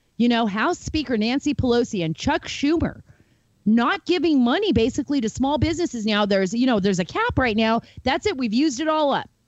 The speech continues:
It's all gone. So Congress is trying to figure out a way to get more money.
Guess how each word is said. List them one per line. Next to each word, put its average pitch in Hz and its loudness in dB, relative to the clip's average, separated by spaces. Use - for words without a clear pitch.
It's 202 -8
all 302 2
gone. 226 -2
So 220 0
Congress 302 -4
is 208 -2
trying 277 -2
to 285 -4
figure 277 -2
out 269 2
a 254 2
way 262 2
to 262 -4
get 226 -4
more 247 -2
money. 190 0